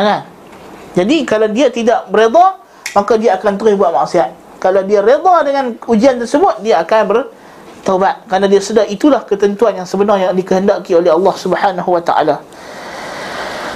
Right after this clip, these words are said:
"Wa as'aluka bardal 'aishi ba'dal maut." Dan aku minta kesenangan hidup selepas mati. Allahu Akbar. Ini di antara hadis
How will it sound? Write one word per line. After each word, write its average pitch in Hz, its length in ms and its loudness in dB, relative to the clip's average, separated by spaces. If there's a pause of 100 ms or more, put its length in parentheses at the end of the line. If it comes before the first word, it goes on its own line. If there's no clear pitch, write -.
(400)
"Wa 220 240 6
as'aluka 302 800 0
bardal 269 560 0
'aishi 254 720 -4
ba'dal 247 720 2
maut." 269 400 2 (160)
Dan 196 240 -2
aku 226 320 0
minta 247 560 -2 (640)
kesenangan 269 720 2
hidup 277 400 2
selepas 240 500 -2
mati. 208 400 -4
Allahu 214 400 2
Akbar. 175 400 -2
Ini 226 240 2
di 214 80 6
antara 196 400 2
hadis 220 320 -2